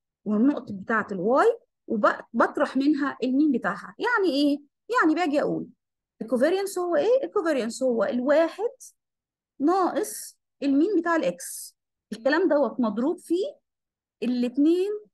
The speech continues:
ناقص المين بتاع الواي. تاني، عشان أحسب الكوفارينس، فالكوفارينس هو قيمة الإكس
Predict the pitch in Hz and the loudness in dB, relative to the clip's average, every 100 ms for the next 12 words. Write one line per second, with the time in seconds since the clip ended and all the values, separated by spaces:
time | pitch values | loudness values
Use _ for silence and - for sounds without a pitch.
0 | _ _ _ _ _ _ 269 320 247 285 | _ _ _ _ _ _ 0 0 0 -2
1 | - - - _ _ _ _ _ _ 269 | -6 -12 -18 _ _ _ _ _ _ -2
2 | 262 294 277 247 233 202 160 - - _ | 0 2 2 0 -4 -4 -4 -6 -10 _
3 | _ _ _ _ _ _ _ _ _ _ | _ _ _ _ _ _ _ _ _ _
4 | _ _ _ _ _ _ _ 233 202 156 | _ _ _ _ _ _ _ -2 -2 -4
5 | - _ _ _ _ _ _ _ _ - | -8 _ _ _ _ _ _ _ _ -4
6 | 214 233 240 233 240 277 370 453 480 - | -4 -4 -6 -6 -4 -2 -2 -4 -6 -16
7 | _ _ _ 240 233 240 240 269 381 - | _ _ _ -6 0 2 2 2 -2 -2
8 | 247 233 233 392 - _ _ - 269 269 | -2 2 0 0 -8 _ _ -2 0 0
9 | - - 480 - - - | -2 -4 -4 -6 -14 -16